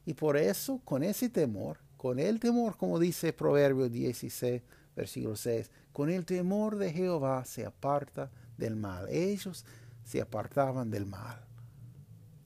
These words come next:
Y dice: "Con misericordia y verdad será reconciliado el pecado". Era la re-, re-, la misericordia de Dios que va a reconciliarnos a Cristo, a Dios.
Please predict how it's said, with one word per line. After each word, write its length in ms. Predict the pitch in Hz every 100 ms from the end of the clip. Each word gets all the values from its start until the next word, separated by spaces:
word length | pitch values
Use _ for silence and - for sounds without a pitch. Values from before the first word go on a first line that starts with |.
| - - - -
Y 120 | - 120
dice: 380 | 165 160 165
"Con 180 | 120 139
misericordia 760 | 131 139 139 117 - 151 160 143
y 20 |
verdad 500 | 113 107 127 156 175
será 360 | 151 127 113 107
reconciliado 760 | 110 107 104 - 107 104 98
el 60 | 95
pecado". 500 | 98 - - - - - - - - -
Era 320 | 226 175 92
la 220 | 107 113
re-, 160 | 120 131 -
re-, 180 | 120 - -
la 160 | - 123
misericordia 640 | 143 147 143 117 143 139
de 80 | 127
Dios 640 | 120 165 277 269 - - - - _ _ _ _
que 160 | - 123
va 180 | 147
a 40 | 170
reconciliarnos 1300 | 147 127 113 139 123 170 214 208 123 113 135 - - - - - - - -
a 120 | 143
Cristo, 560 | - 220 262 - - - 135
a 100 | 123
Dios. 680 | 165 247 165 117 - -